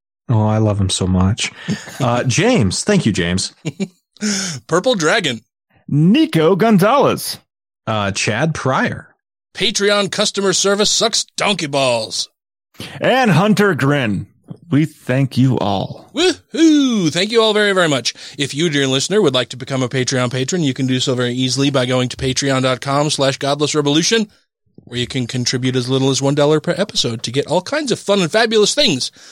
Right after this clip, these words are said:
Speaker 2: like early epi-, early releases of the episodes, extended versions of the episodes, bonus episodes, uh, extended outtakes, clips from the cutting room floor, all of that kind of fun stuff.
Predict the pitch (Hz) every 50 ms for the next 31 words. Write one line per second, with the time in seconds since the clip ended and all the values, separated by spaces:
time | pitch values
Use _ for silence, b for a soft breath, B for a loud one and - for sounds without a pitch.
0 | B B B B - 127 120 104 - _ - 127 127 123 120 117 123 120 - 156
1 | - _ 147 151 156 143 139 127 131 131 139 160 - 185 165 156 180 165 170 170
2 | 180 180 - 170 - 196 190 190 190 170 B B B B - 123 - - - 135
3 | 127 127 127 120 120 113 104 _ _ - 120 127 131 139 - - 180 170 160 170
4 | 165 165 170 175 175 175 175 - 196 190 165 139 127 107 127 127 135 151 165 160
5 | - 190 185 - 190 170 - 202 202 202 196 175 B B B B B B B B
6 | B - 127 123 123 120 120 120 120 120 120 120 120 - - - 131 131 - -
7 | - 139 127 127 127 120 117 - 139 180 185 - - _ - 185 185 185 180 180
8 | 180 180 - - - - b b b b b b - - 160 147 - - - -
9 | 143 139 139 131 127 131 135 135 135 139 135 135 135 131 - - _ _ _ _
10 | _ _ _ _ _ _ _ - - - 165 147 143 143 139 135 131 127 127 123
11 | - - 170 180 185 185 180 180 180 180 175 170 - - 147 185 196 170 135 131
12 | 117 104 - - 123 117 110 - 117 110 113 - - - 117 123 -